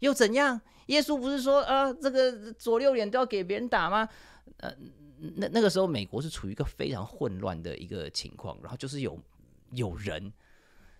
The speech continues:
觉得他这个样子讲出来，好像他自己很有大爱。他们就是，呃，穷，所以说才会想要当恐怖分子，然后才会被恐怖分子利用。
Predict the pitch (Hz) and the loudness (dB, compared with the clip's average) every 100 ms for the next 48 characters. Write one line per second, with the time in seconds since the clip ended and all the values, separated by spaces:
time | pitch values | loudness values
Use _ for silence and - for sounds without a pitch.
0 | - - - 127 117 143 139 - 147 - | -20 -16 -8 -4 0 4 2 2 -2 -2
1 | 120 120 107 101 117 - - 107 101 - | -4 -4 -4 -4 -4 -6 -10 -8 -10 -12
2 | - - - 107 95 - 139 - 127 - | -16 -12 -6 -4 -2 0 0 0 -4 -4
3 | 120 - - - 92 - - - - 95 | -12 -12 -14 -10 -10 -10 -12 -14 -12 -14
4 | - - - 196 190 190 190 196 190 180 | -14 -12 -2 0 0 -2 -2 -2 -2 -2
5 | 165 147 143 139 - - 135 165 - 165 | 2 2 2 -2 0 2 2 0 -2 -2
6 | 180 - - 170 156 - - 156 156 156 | -2 -4 -4 -2 -2 -6 -6 -8 -6 -8
7 | 160 131 143 143 151 127 - 113 135 - | -8 -10 -10 -8 -8 -8 -10 -6 -6 -4
8 | 120 151 160 - 104 156 151 147 127 120 | -2 -2 -4 -6 -10 -8 -6 -6 -8 -8
9 | 127 120 98 | -6 -4 -6